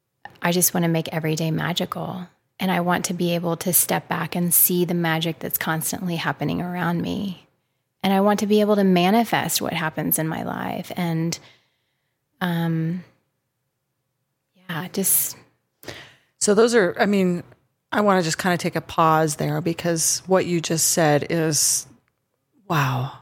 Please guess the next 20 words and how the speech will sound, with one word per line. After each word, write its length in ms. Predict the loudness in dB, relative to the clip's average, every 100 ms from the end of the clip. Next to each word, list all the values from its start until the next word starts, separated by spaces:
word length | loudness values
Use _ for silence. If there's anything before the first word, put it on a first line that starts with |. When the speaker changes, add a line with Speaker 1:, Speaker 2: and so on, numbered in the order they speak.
| _ -2
Speaker 2:
I 40 |
mean, 360 | 2 4 2 0 -10 _ _ _
we 60 | 2
should 200 | 4 4
all 360 | 4 6 6 4
want 360 | 2 2 2 -4
to 580 | -4 0 2 2 0 -2 -8 _ _ _ _ _ _ _ -2
pursue 440 | 2 4 4 4
more 180 | 4 0
happiness, 760 | 0 -2 -2 -4 -4 -4 -4
be 240 | -6 -2 2
able 200 | 2 2
to 520 | 0 0 2 2 0 -4 -20 _ _ _ _
manifest 640 | 0 4 4 2 0 0 -2
the 80 |
things 300 | -2 -2 -2 -2
that 100 | -4
make 160 | -6
us 120 | -4
happy, 600 | -4 -4 -4 -6 -10 -12